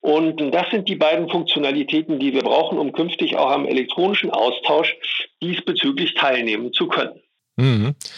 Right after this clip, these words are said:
Speaker 2: Und also eine S M C B, da Sie ja nicht als Vertragsarzt niedergelassen sind, haben Sie ja dann auch nicht, oder?
Speaker 1: Die habe ich nicht, nein.
Speaker 2: Aber der Arztausweis hat ja eine ganze Menge, der, der neue Arztausweis hat ja eine ganze Menge Funktionalitäten. Also Sie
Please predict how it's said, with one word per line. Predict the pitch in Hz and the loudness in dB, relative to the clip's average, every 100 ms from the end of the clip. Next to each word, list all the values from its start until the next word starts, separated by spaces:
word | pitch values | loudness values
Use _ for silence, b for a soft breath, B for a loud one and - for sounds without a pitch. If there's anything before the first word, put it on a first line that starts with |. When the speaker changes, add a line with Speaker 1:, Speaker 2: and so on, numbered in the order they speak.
| B B B | B B B
Speaker 2:
Und | - 117 110 - | 0 2 2 2
also | 113 | 2
eine | 113 117 | 4 4
S | 123 131 | 2 2
M | 131 | 0
C | - 139 | 2 2
B, | 139 143 143 | 4 4 4
da | - 110 | 4 2
Sie | 107 | 4
ja | 107 | 4
nicht | 113 - - - - - | 2 -2 -8 -10 -8 -2
als | 120 - | 0 0
Vertragsarzt | 113 107 107 117 - 101 95 - | -2 0 0 0 0 -2 -2 -4
niedergelassen | 107 113 113 117 113 | -2 0 2 2 0
sind, | 117 120 117 | -2 0 0
haben | 104 | 0
Sie | 101 | 2
ja | 85 | 2
dann | 85 90 | 2 2
auch | 95 80 | 0 -2
nicht, | - - - | -6 -8 -2
oder? | - 170 - _ - | 2 2 0 _ -4
Speaker 1:
Die | 185 | 0
habe | 127 113 | 2 0
ich | - | 0
nicht, | - - - | -2 -6 -2
nein. | - - B B B B B B _ _ _ | -4 -4 B B B B B B _ _ _
Speaker 2:
Aber | - 127 123 | 2 4 6
der | 120 110 | 4 4
Arztausweis | 120 - 143 147 151 127 | 2 2 2 2 2 2
hat | 139 | 2
ja | 135 | 2
eine | 131 | 2
ganze | 127 127 - 123 | 2 2 2 2
Menge, | 110 113 127 127 101 | 4 4 6 6 6
der, | 92 92 95 | 4 2 2
der | 85 80 | 0 2
neue | 87 101 90 | 4 6 4
Arztausweis | 92 - - 92 107 98 | 2 -2 -4 -2 0 2
hat | 107 104 | 0 2
ja | |
eine | 98 101 | 2 2
ganze | 107 101 107 | 2 0 0
Menge | 90 107 98 - | 2 2 2 0
Funktionalitäten. | - 101 90 - 85 82 80 - 76 - 85 | -6 -6 -4 -2 -2 -2 -2 -4 -4 -4 -4
Also | - 87 | -2 -2
Sie | 85 90 92 | 0 0 0